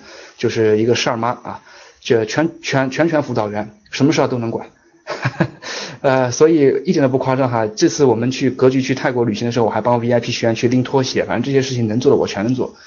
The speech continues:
除了不能生孩子之外，几乎都能做。所以呢，自诩为自己是一个特别接地气的一个逗逼，<laughs> 可以这么理解的哈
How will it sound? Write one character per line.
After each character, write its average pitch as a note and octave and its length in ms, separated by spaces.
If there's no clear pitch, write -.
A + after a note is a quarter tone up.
除 - 180
了 C#3+ 60
不 C#3 100
能 A#2 120
生 C3 180
孩 A#2+ 100
子 G#2+ 100
之 G#2+ 100
外， G#2 160
几 C3+ 180
乎 C#3 140
都 A#2 120
能 F#2 140
做。 G2+ 160
所 A#2+ 180
以 B2+ 60
呢， A#2+ 180
自 G#3 180
诩 - 180
为 A2+ 120
自 D3+ 120
己 A2+ 120
是 A#2 140
一 A#2 40
个 A#2 120
特 E3 240
别 B2 160
接 C3+ 200
地 D3 140
气 B2 200
的 A2 100
一 G2+ 140
个 G2+ 420
逗 G#2+ 100
逼， A2 300
<laughs> - 480
可 E3 100
以 E3+ 60
这 F3 100
么 D3+ 80
理 C3 140
解 A#2+ 120
的 F2 80
哈 G#2 200